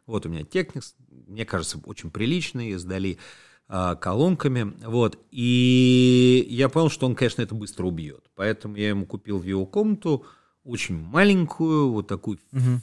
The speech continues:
Speaker 1: фиговую штучку, ну, которая и там же играет, и из нее же поет, ну, вот это все.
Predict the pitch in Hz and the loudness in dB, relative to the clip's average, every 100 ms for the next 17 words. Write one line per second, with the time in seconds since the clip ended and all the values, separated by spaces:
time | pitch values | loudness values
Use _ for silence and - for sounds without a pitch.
0 | - 107 113 156 151 120 117 101 - 226 | -2 2 10 12 12 12 8 4 2 4
1 | 233 - 127 117 143 - 113 135 110 104 | 4 2 -2 2 0 2 2 4 4 2
2 | - 135 110 143 117 120 120 165 196 156 | 0 -4 4 4 6 4 4 4 4 4
3 | 117 - 113 113 117 110 98 117 127 175 | 0 -2 -2 0 0 0 -2 -2 0 0
4 | 165 120 123 95 - 90 - 82 | -2 -4 -12 -14 -20 -20 -10 -10